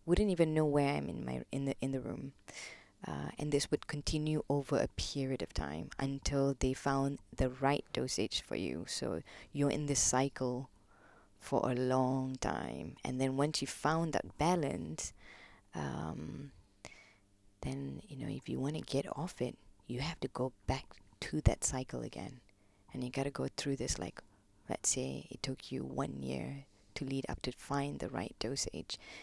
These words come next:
It will take you one year to get off the medication. Um, and that comes with a whole different emotional journey, a whole set of mental health experiences that you have to go through. It really robs your life,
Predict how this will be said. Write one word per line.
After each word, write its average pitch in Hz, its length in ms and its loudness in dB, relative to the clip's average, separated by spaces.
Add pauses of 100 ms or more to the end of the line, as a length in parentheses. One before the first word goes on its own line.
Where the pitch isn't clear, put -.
(140)
It 165 140 2
will 160 120 8
take - 260 6
you 127 80 0
one 131 180 0
year 123 100 -2
to - 80 -8
get 117 160 -2
off 117 140 -8
the - 60 -10
medication. - 640 -4 (800)
Um, 113 460 -6 (300)
and 127 180 0
that 135 200 2
comes - 280 0
with - 120 0
a 131 40 0
whole 135 680 4
different 123 360 2
emotional 123 480 -4
journey, 82 400 -4
a - 60 -6
whole 135 220 -2
set - 440 2
of - 160 -6
mental 127 320 -4
health 131 220 -6
experiences - 640 -4
that - 100 -6
you 78 140 -6
have 131 140 -6
to - 60 -8
go - 220 -2
through. - 260 -6 (720)
It 165 160 6
really 135 380 2
robs 131 420 2
your - 100 -2
life, - 460 -4